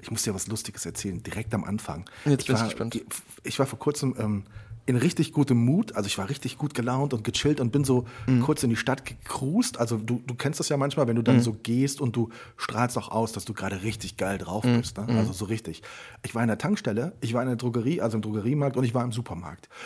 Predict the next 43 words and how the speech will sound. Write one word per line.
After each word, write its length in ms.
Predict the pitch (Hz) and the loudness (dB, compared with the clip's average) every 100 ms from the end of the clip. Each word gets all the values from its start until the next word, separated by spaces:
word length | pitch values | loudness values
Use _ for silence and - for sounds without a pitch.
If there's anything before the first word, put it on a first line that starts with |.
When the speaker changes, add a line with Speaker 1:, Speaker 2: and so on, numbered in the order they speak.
| - | 0
Speaker 1:
Und 120 | 120 117 | 2 6
Speaker 2:
Mhm. 60 | 220 | 6
Speaker 1:
überall, 440 | 233 196 120 95 - - | 6 4 2 0 -4 -4
also 200 | 120 123 | 0 2
wirklich 320 | 156 151 - - | 4 2 0 2
überall 360 | 240 - 117 117 | 0 2 -2 0
haben 120 | 131 | 2
die 40 | 123 | 2
Leute 240 | 180 156 | 0 0
mich 200 | 113 - - | -2 -2 -4
angeguckt 680 | 180 202 123 - 107 143 - | 2 2 2 -2 -2 -4 -4
und 60 | |
ich 100 | 98 | -8
hab 80 | 98 | -8
die 60 | - | -8
ganze 160 | 95 | -8
Zeit 80 | 90 | -8
gedacht, 320 | - - - | -8 -10 -8
Alter, 280 | - 208 214 - - - - _ - | -6 -4 -4 -8 -20 -20 -20 _ -14
äh, 60 | - - _ | -14 -14 _
also 160 | 104 104 | -6 -4
ich 120 | - | -2
hab 100 | 131 | 0
nochmal 180 | 123 110 | 2 2
bei 140 | 87 | 0
Insta 220 | 110 139 | -2 0
geguckt, 420 | 139 131 - - | 0 0 -4 -4
da 100 | 98 | -4
hab 160 | 95 110 | -2 -2
ich 140 | 110 | -4
jetzt 140 | - - | -4 -4
den 80 | 101 | -2
Status 380 | - 101 147 - | -2 0 0 0
Person 340 | 98 95 120 | -4 -2 0
des 160 | 104 - | -2 -4
öffentlichen 400 | 117 98 95 87 | -4 -4 -4 -2
Lebens, 320 | 95 135 120 | 0 0 0
musste 200 | 117 113 | -2 -2
mir 100 | 95 | 0
irgendwann 240 | 139 156 | 2 4
mal 60 | - | 2
erklären, 360 | - 117 113 90 | 0 0 0 0
warum, 300 | 87 139 | 0 0